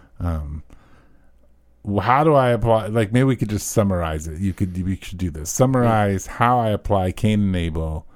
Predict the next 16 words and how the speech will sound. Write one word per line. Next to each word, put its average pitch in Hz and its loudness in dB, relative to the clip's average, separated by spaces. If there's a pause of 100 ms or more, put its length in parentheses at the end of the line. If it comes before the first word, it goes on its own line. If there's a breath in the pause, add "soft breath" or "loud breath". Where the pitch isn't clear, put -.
(380 soft breath)
to 104 2
my 92 -2
college 87 -2
life. 73 -10 (320 loud breath)
So, 82 -4
so 98 -2
we 92 0
can 85 -4
wrap 92 -2
that 82 -2
up 80 -4
as 76 -6
a, 78 -6
as 76 -8
a 80 -10
closing. 71 -10